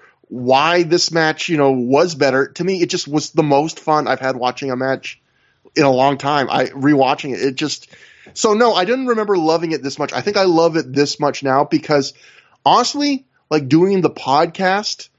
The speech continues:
I don't think I, without doing the podcast, I wouldn't have noticed stuff like, I didn't, I don't think the first time I watched it, I re-, re-, noticed, like,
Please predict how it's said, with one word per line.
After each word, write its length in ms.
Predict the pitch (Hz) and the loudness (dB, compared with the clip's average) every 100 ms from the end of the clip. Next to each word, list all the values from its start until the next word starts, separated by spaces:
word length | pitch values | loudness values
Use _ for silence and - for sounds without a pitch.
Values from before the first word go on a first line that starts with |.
| _ _ _ _ _ _ _ _ | _ _ _ _ _ _ _ _
I 100 | 143 | 0
don't 180 | 185 202 | 0 0
think 120 | 208 | 0
I, 100 | 190 | 0
without 420 | - 151 180 196 | 0 -2 0 0
doing 140 | 202 | -2
the 80 | 190 | -6
podcast, 580 | - 147 160 - 170 170 - | -4 -4 -4 -4 -6 -4 -2
I 80 | |
wouldn't 280 | 143 139 165 | 0 2 2
have 120 | 156 | 0
noticed 400 | 135 139 139 143 | 2 2 2 0
stuff 300 | - - 143 | -2 0 0
like, 280 | 143 131 - _ _ _ _ _ _ | 0 -2 -4 _ _ _ _ _ _
I 120 | 151 | -2
didn't, 580 | 156 123 220 247 233 180 170 | -2 -2 -2 0 -2 -2 0
I 80 | |
don't 100 | 165 | 0
think 140 | 233 233 | 0 -4
the 80 | 214 | -2
first 160 | 202 | -2
time 100 | 202 | 0
I 40 | 165 | 0
watched 340 | 135 156 - | 2 -2 0
it, 120 | 190 - | -2 0
I 80 | |
re-, 340 | 147 143 147 151 | 0 2 2 0
re-, 260 | 127 120 143 | -4 -4 2
noticed, 520 | 147 147 147 - - | 2 2 -4 -6 -2
like, 300 | 127 127 | -2 -2